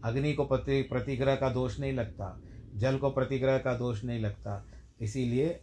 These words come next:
अपने आप को उस स्थान पे ठहरा दीजिए, तब जा कर के कुछ बात बन सकती है। अब हम नारायण जी की ओर चलते हैं। विष्णु पुराण में मैत्रेय जी कहते हैं,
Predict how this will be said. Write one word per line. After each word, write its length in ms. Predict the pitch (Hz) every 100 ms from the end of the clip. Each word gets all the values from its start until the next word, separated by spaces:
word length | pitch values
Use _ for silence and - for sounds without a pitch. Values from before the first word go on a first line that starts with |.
| 110
अपने 300 | 110 123 120
आप 220 | 113 110
को 120 | 151
उस 280 | - 151 -
स्थान 240 | 127 139
पे 140 | 151 123
ठहरा 320 | 107 107 107
दीजिए, 280 | 110 120 165
तब 360 | - 135 120 - - - - 107
जा 140 | 127
कर 200 | 120 120
के 100 | 135
कुछ 200 | 135 123
बात 240 | 107 110 107
बन 260 | 101 101
सकती 420 | 101 101 - -
है। 180 | - - - - - - - - -
अब 120 | 113 120
हम 300 | 135 147 - - - -
नारायण 380 | 104 110 127 135
जी 140 | 123 127
की 160 | 123
ओर 140 | 117 110
चलते 360 | 127 127 139
हैं। 100 | 143
विष्णु 340 | 123 107 127 123
पुराण 320 | 117 120 127
में 240 | 143 147 - - - - - - - - - - - - - - - - - - -
मैत्रेय 380 | 131 131 160 160
जी 120 | 151
कहते 360 | 143 127 139
हैं, 160 | 160 -